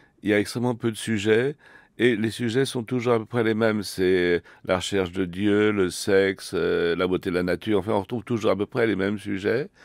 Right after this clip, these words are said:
Mais simplement, on parle avec le langage de son temps. Et la jalousie chez Racine,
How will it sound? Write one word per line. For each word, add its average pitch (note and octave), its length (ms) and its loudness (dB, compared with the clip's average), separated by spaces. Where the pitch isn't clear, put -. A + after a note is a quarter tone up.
Mais A2 60 0
simplement, C3+ 640 2
on A#2+ 120 2
parle C#3 460 0
avec A#2 360 0
le - 140 -6
langage G#2+ 420 0
de A2+ 60 -2
son A2 240 -4
temps. F#2+ 360 -4
Et F#2 160 2
la G#2 160 2
jalousie G2 460 0
chez A#2 140 0
Racine, A#2 640 -2